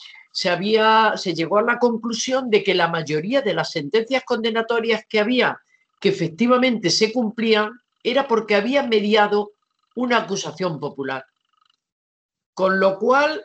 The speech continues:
si nos la quitan ahora, se queda a merced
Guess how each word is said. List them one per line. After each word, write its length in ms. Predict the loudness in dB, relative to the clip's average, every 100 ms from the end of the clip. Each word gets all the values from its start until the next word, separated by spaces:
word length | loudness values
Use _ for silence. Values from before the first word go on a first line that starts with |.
| _
si 320 | -16 -6 -4 0
nos 180 | 0 0
la 180 | -2 -4
quitan 360 | -6 -4 0
ahora, 460 | 0 2 2 0 -4 _ -20 _ _ _
se 480 | -10 -4 -2 -2 -2
queda 480 | -6 -2 0 -2 -2
a 160 | -2 2
merced 680 | 2 0 -6 0 0 0